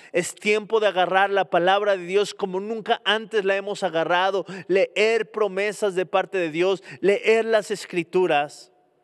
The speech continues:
Y desligar nuestros corazones de las cosas de este mundo, porque son pasajeras. Estos tiempos difíciles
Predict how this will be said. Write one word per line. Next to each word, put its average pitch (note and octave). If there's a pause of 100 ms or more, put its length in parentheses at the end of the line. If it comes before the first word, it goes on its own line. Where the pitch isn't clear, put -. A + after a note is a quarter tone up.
(460)
Y D3+
desligar C#3+
nuestros D3
corazones C3+
de A#2+
las B2
cosas C3+
de B2+
este B2
mundo, B2 (600)
porque C3+
son B2+
pasajeras. A#2 (1200)
Estos D#3
tiempos F3
difíciles C#3